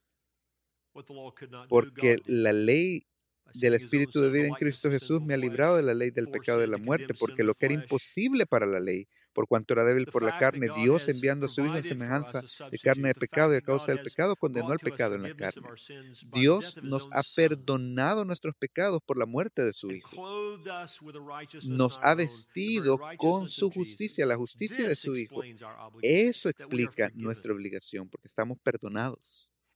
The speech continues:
Speaker 1: And then in verse four,
Speaker 2: Y luego,
Speaker 1: down to verse
Speaker 2: en
Speaker 1: eight,
Speaker 2: el
Speaker 1: what it
Speaker 2: versículo
Speaker 1: describes is the fact
Speaker 2: cuatro
Speaker 1: that we've
Speaker 2: al
Speaker 1: been
Speaker 2: ocho,
Speaker 1: transformed.
Speaker 2: se nos
Speaker 1: Not only
Speaker 2: dice
Speaker 1: have
Speaker 2: que
Speaker 1: we
Speaker 2: hemos
Speaker 1: been
Speaker 2: sido
Speaker 1: forgiven, we've
Speaker 2: transformados.
Speaker 1: been
Speaker 2: No solo hemos sido
Speaker 1: transformed.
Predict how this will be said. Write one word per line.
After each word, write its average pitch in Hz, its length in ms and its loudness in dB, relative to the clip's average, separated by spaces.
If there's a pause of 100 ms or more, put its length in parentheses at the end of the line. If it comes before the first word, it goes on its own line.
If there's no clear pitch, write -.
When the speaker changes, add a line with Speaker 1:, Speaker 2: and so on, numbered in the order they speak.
Speaker 1:
And 147 80 -12
then 226 400 -10
in 165 180 -14
verse 165 480 -16
four, 180 460 -12
Speaker 2:
Y 123 80 -2
luego, 156 540 2 (100)
Speaker 1:
down 151 140 -16
to 139 40 -20
verse 135 240 -16
Speaker 2:
en 127 80 -6
Speaker 1:
eight, 131 40 -2
Speaker 2:
el 123 80 -4
Speaker 1:
what 120 80 -8
it 117 80 -4
Speaker 2:
versículo 135 340 -4
Speaker 1:
describes 190 160 -6
is - 0 -
the - 80 0
fact 170 220 -2
Speaker 2:
cuatro 165 180 -2
Speaker 1:
that - 80 -18
we've 143 140 -12
Speaker 2:
al - 100 -6
Speaker 1:
been 139 160 -12
Speaker 2:
ocho, 226 360 -4
Speaker 1:
transformed. 147 680 -16
Speaker 2:
se - 220 -4
nos 110 140 -4
Speaker 1:
Not - 20 -10
only 131 120 -4
Speaker 2:
dice 160 140 -2
Speaker 1:
have 156 80 -2
Speaker 2:
que 151 60 0
Speaker 1:
we 143 40 4
Speaker 2:
hemos 147 120 -6
Speaker 1:
been - 40 -8
Speaker 2:
sido 160 120 0
Speaker 1:
forgiven, 156 100 0
we've - 20 -6
Speaker 2:
transformados. 139 600 -2
Speaker 1:
been 147 60 -2
Speaker 2:
No 156 80 -6
solo 214 240 -2
hemos 165 180 -6
sido 147 200 -4
Speaker 1:
transformed. - 80 -8